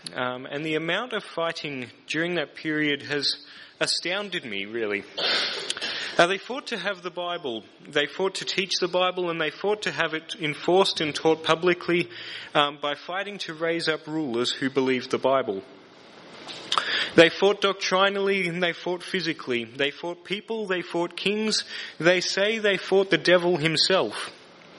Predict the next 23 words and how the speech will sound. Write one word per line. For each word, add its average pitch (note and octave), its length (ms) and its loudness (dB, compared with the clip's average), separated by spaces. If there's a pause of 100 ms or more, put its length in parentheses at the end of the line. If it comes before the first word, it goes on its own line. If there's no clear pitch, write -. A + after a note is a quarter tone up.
(760)
Um, D#3+ 180 10
and E3+ 140 4
of D#3+ 80 0
course E3+ 280 0
the E3 100 2
reformers D3+ 520 4
fought D#3 300 0
necessary D3 640 2
battles C3 500 -2
over B2+ 240 0
the C3 140 -2
authority C#3 600 0
of B2 100 0
Scripture C#3 480 0
alone, C3 380 0
salvation D#3 600 -4
in C3 140 -4
Christ F3 460 -2
alone C#3 280 2
and C3 100 -2
through B2+ 220 -2
faith F#3 380 -2
alone, A#2 380 -2